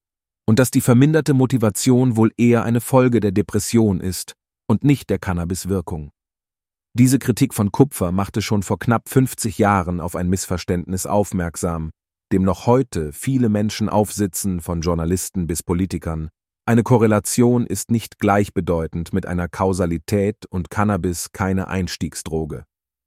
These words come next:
Eine Korrelation sagt lediglich aus, dass ein Zusammenhang zwischen zwei Variablen besteht. Dabei kann eine Variable von der anderen verursacht werden.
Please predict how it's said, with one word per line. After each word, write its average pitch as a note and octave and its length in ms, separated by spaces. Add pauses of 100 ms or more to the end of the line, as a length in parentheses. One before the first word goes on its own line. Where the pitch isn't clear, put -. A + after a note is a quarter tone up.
(120)
Eine A2+ 200
Korrelation B2 760
sagt A2 280
lediglich F#2 540
aus, A2 420 (300)
dass A2+ 140
ein A2+ 160
Zusammenhang G2 800
zwischen F#2 360
zwei F2 340
Variablen E2+ 640
besteht. D2 480 (640)
Dabei A2+ 300
kann B2+ 200
eine A2+ 220
Variable G#2 640
von F#2 180
der F#2+ 140
anderen F#2 360
verursacht F#2 600
werden. E2+ 300